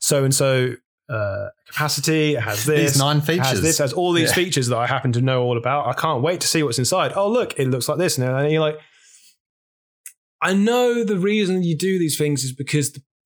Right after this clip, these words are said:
Speaker 1: people who fall for it are the most susceptible. So you're trying to, you just weed yourself out. But, oh my Lord, can I just, I know there's ways also of, um, paying for YouTube, which I, I used to pay for YouTube Premium, and I came very close to doing it again because it was just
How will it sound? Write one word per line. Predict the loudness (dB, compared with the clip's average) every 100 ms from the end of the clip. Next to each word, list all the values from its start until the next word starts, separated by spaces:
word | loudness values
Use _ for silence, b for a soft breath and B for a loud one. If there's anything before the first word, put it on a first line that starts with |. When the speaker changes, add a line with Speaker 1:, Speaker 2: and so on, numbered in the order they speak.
| _
Speaker 1:
people | -4 -2 0
who | 0 0
fall | 0 -2 -2
for | -2 -2
it |
are | 0
the |
most | 2 2 0 0
susceptible. | -2 -2 -2 -2 -6 -6
So | -8 -8
you're | -8
trying | -6 -4 -2 -2
to, | -6 -14 -20 _ _
you | -12
just | -6 -4 -6 _ -8
weed | -2 -2 -2
yourself | -2 -2 0
out. | -2 -4 -4
But, | -4 -4 -10 b b b _
oh | -4 -2
my | 0 0
Lord, | 0 0 0 0 0 -4
can | -6 -2
I | -2
just, | -2 -6 -8 _ _
I | -2
know | 0 2
there's | 2 2
ways | 0 2
also | 0 0 0
of, | 0 0
um, | 2 2 2 -2 -4
paying | -2 0
for | 0
YouTube, | 0 0 -2 -4
which | -4
I, | -2 0 0
I | 0
used | -2 -2
to | -2
pay | -2
for | 0
YouTube | -2 -2 -4 -8
Premium, | -8 -6 -8 -8
and | -8
I | -10 -12 _ _ _ _ _ _ _ _ -6
came | -2 0
very | 0
close | 2 0
to | 0
doing | 0 0
it | 0
again | 0 0 0 -2
because | -4 -2
it | -2
was | -2
just | -2 0